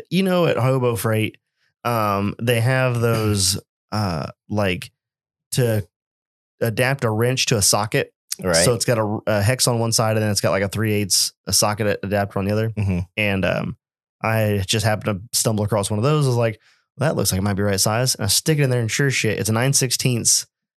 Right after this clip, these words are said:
Speaker 1: hex
Speaker 2: <laughs>
Speaker 1: in there. So I'm like, "All right, perfect."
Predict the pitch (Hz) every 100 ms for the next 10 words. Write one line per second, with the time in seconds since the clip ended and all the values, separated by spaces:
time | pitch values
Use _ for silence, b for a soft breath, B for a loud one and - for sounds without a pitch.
0 | _ 151 104 - - - - _ - 110
1 | - 131 110 90 - 107 101 139 98 -
2 | - - 123 - -